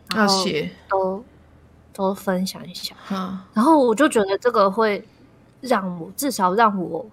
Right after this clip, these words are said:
Speaker 1: 还蛮有动力的，因为看到别人的那个分享，
Speaker 2: 嗯。
Speaker 1: 你就会，我觉得带给我蛮多不同的观点。
Speaker 2: 对。
Speaker 1: 就是原来可以弹性成这样，或是，诶，你没有想到别人选择了某个方法，你就觉得，诶，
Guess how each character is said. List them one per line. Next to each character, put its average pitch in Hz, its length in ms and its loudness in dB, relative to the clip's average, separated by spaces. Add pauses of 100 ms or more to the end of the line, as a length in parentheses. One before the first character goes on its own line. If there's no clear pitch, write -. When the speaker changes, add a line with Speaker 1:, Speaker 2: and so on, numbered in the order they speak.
(120)
Speaker 1:
还 - 280 -8
蛮 180 160 -4
有 170 200 -4
动 170 240 0
力 175 260 -6
的， - 60 -20 (300)
因 240 120 4
为 262 80 8
看 254 140 0
到 294 140 6
别 196 240 0
人 180 200 2
的 180 240 0
那 202 120 -2
个 190 100 -2
分 190 260 -4
享， 185 180 -6
Speaker 2:
嗯。 220 140 8
Speaker 1:
你 196 40 8
就 180 160 4
会， 175 160 0 (280)
我 208 120 0
觉 240 120 0
得 269 200 2 (120)
带 269 220 2
给 185 240 -2
我 180 220 0
蛮 185 240 -2
多 196 180 -2
不 220 160 -6
同 165 240 -10
的 165 80 -8 (120)
观 185 280 -4
点。 180 220 -10 (240)
Speaker 2:
对。 185 320 2
Speaker 1:
就 190 60 -12
是 202 320 0
原 185 200 2
来 185 180 0
可 - 160 -16 (260)
以 180 160 -12 (120)
弹 180 280 -4
性 196 280 0
成 165 240 -8
这 180 220 -2
样， 175 200 -8
或 220 140 -4
是， 240 160 -4 (280)
诶， 285 180 6
你 247 120 2
没 196 100 4
有 220 100 4
想 180 200 -4
到 220 200 4 (180)
别 185 180 0
人 185 220 -4
选 180 240 -4
择 170 140 -4
了 180 100 0
某 180 160 -2
个 165 120 -10
方 196 260 0
法， 180 240 -2 (340)
你 220 80 2
就 269 60 2
觉 247 140 4
得， 214 120 2
诶， 247 180 -2